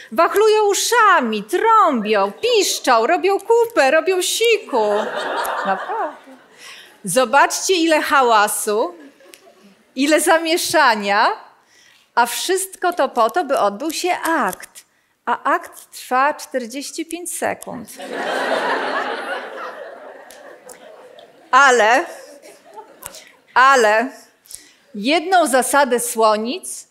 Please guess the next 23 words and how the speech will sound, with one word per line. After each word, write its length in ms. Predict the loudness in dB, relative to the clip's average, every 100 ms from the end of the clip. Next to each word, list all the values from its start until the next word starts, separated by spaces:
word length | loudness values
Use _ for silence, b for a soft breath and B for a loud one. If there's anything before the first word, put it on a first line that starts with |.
| -10
przyjęłabym 800 | -6 -4 -2 2 2 2 -2 0
jako 320 | -2 0 0
obowiązujące 960 | 0 0 0 -2 -2 -2 -2 0 -2 -2
ludzkie 420 | -2 -6 -8 -2
prawo. 340 | 0 2 0
Dziewczyny, 500 | -2 -4 -2 -2 -2
słuchajcie, 840 | -2 -2 2 2 2 -2 -8 -8 -12 B B B 0
bo 60 |
jest 160 | 0 2
mało 340 | 2 4 2
znana 500 | 0 0 2 2 2 0 -2 -4
poza 240 | -2 0
kręgami 480 | 0 0 2 0 0
naukowców. 1040 | 0 0 2 0 0 -4 -8 -8 -10 -14 _ _ _ _ _ _ _ -8
Otóż 280 | -2 -2 -2
słonice 500 | -2 -2 -2 -2 0
wiedzą, 340 | -2 -2 -2
z 80 | -4
kim 200 | -6 -6
iść 180 | -6 -4
na 140 | -2
randkę. 580 | -2 -4 -8 -16 -18 -18 -20 _ _ -20 _ _ -20 -20 -20 _ _ -20 B B B B B _
Samce 840 | -2 2 2 0 -2 0 2 0